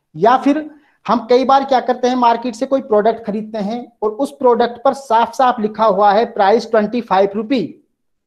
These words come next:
और हम उस product को कई बार ट्वेंटी फ़ाइव, थर्टी रुपये में purchase करते हैं। ये सोचकर कि सर छोटी सी amount है, इससे होता क्या है? सबसे पहली बात तो जो ये छोटी छोटी चीजें हैं, ये देश का जो inflation है, जो महंगाई है, उसको बढ़ाती हैं।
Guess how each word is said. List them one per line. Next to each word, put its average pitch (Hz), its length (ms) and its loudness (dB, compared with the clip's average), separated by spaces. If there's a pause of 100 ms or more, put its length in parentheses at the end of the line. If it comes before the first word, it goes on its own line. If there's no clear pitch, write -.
(240)
और 214 80 0
हम 233 220 -2
उस 285 160 -6
product 233 340 0
को 262 100 -6
कई 247 160 0
बार 240 160 0
ट्वेंटी 233 280 -6
फ़ाइव, 208 600 -4
थर्टी 208 220 -4
रुपये 233 240 -8
में 233 140 -8
purchase 226 340 0
करते 208 280 0
हैं। 165 400 -6 (400)
ये 233 220 2
सोचकर 269 480 0
कि - 380 -4
सर 254 140 0
छोटी 233 380 -4
सी 240 160 -6
amount 226 320 0
है, 262 120 -4
इससे 233 200 -8
होता 214 280 2
क्या 202 200 0
है? 147 360 -6 (240)
सबसे 226 320 -2
पहली 247 300 0
बात 240 320 0
तो 262 80 -4
जो 262 160 -4
ये 269 60 -4
छोटी 254 360 -6
छोटी 262 300 -4
चीजें 220 340 -6
हैं, 233 340 -8
ये 226 120 0
देश 220 420 0
का 262 80 0
जो 254 200 -6
inflation 226 600 -4
है, 180 220 -6
जो 185 160 -2
महंगाई 214 440 0
है, 226 120 2
उसको 220 340 -4
बढ़ाती 190 460 -2
हैं। 220 260 -6